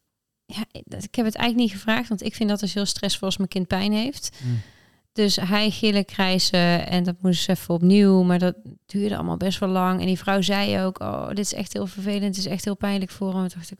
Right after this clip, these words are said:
Speaker 1: "Oh, zeg dat nou niet. Je maakt het alleen maar erger voor mij." Maar, eh, dus dat wa-, gebeurde al. Toen moest hij nog weer een coronatest. Dus weer die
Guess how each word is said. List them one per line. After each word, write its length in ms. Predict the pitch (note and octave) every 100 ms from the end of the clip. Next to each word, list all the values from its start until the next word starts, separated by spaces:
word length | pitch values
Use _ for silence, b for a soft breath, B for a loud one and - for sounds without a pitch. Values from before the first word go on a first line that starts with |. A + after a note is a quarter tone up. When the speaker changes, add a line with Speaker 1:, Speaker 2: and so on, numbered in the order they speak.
| -
Speaker 1:
"Oh, 140 | F3 F#3 F3
zeg 200 | - F#3+
dat 140 | -
nou 120 | G3 G3
niet. 200 | A#3 A3+
Je 60 |
maakt 220 | G#3+ F#3+
het 120 | - G3
alleen 120 | G3+
maar 120 | G#3
erger 240 | A#3 G#3+
voor 120 | G3 G3
mij." 220 | F#3+ G#3 B B B B B B B B B
Maar, 300 | A3+ G#3+ G#3 G3+ G3 F#3+ F#3+
eh, 60 | F#3
dus 140 | F#3
dat 280 | - A3 C4+
wa-, 120 | A#3+
gebeurde 420 | G#3 G#3 A3 G#3+ G#3
al. 320 | G3+ G3 G3
Toen 260 | - A3 G3+
moest 380 | F#3+ F#3 - -
hij 400 | F#3 F3 E3+ D#3+ _ _ _ _ _ _
nog 300 | F3 G#3 G#3+
weer 140 | G#3+
een 80 | F#3+
coronatest. 840 | F3 F#3 G3+ A3+ A#3 - A#3 A3+
Dus 140 | - E3+
weer 260 | G3 G3
die 200 | F3+ F3